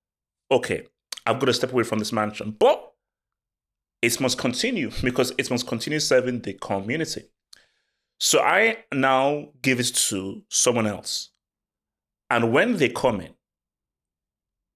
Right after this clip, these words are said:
maybe because they feel that I was such a bad person, maybe because they feel like they wanna do it their own way,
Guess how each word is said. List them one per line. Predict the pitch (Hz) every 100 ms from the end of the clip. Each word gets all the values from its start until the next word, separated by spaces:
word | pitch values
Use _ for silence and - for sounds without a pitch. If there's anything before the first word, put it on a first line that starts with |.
| _
maybe | 101 156
because | 175 151 - 123
they | 113
feel | 101 - 127 123
that | 98 92 90 - - _ _ _ _ -
I | 107
was | 98 -
such | 117
a | 104
bad | 107 110 -
person, | 113 107 - 107
maybe | 117 147
because | 127 127
they | 110
feel | - 127
like | 98
they | 117 117
wanna | 110
do | 117
it | 110
their | 104
own | 107 101
way, | 92